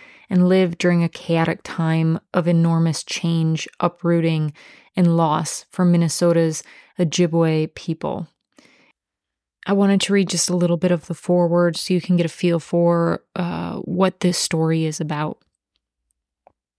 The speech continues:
Night Flying Woman is a story in the tradition of the Ojibwe people. It is also the story of culture contact with strangers,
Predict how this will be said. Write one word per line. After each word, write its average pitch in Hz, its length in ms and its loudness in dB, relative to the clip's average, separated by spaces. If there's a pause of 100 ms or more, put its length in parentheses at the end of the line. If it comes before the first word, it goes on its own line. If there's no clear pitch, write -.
(760)
Night 196 300 2
Flying 202 420 2
Woman 165 480 0
is 180 140 -2
a 175 80 0
story 175 580 0
in 175 200 0
the 170 80 2
tradition 170 720 -2
of 165 160 -8
the 170 160 0
Ojibwe 160 600 -2
people. 160 540 -10 (560)
It 175 100 0
is 185 140 2
also 190 380 2
the 175 140 0
story 175 560 0
of 170 280 0
culture 185 460 -4
contact 170 640 -2
with 170 100 -4
strangers, 190 800 0